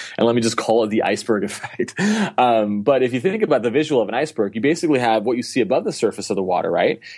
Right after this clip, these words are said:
And then you usually have an iceberg that's a lot, lot bigger below the surface. If you think about this in relation to what most people use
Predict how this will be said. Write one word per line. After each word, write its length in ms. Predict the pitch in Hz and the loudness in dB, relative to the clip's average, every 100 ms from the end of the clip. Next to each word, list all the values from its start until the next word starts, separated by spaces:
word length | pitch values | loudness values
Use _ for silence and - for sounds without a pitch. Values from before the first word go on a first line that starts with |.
| - | -4
And 80 | 127 | 0
then 80 | 139 | 2
you 100 | 143 | 2
usually 360 | 160 175 156 | 2 2 2
have 160 | 131 120 | 2 2
an 80 | 110 | 2
iceberg 340 | 110 - 107 | -2 0 0
that's 160 | 104 117 | 0 0
a 60 | |
lot, 340 | 113 127 107 104 | 0 0 -2 0
lot 240 | 101 104 | 0 2
bigger 280 | 127 110 110 | 0 2 0
below 280 | 107 110 127 | 2 2 0
the 80 | |
surface. 480 | 113 95 - 71 - - - - - | -2 -4 -4 -6 -8 -12 -20 -10 -2
If 100 | 120 | 2
you 80 | 233 | 2
think 280 | - 202 226 | 0 0 2
about 280 | 127 104 | 2 0
this 220 | 104 110 113 | 2 0 0
in 80 | |
relation 400 | 107 104 107 120 - - | 0 0 0 -2 -4 0
to 380 | 113 107 104 104 - _ | 2 4 2 -2 -16 _
what 220 | 123 123 | 0 2
most 340 | 120 120 135 - | 2 2 0 0
people 220 | 131 117 | 0 2
use 300 | 107 113 104 | 2 0 0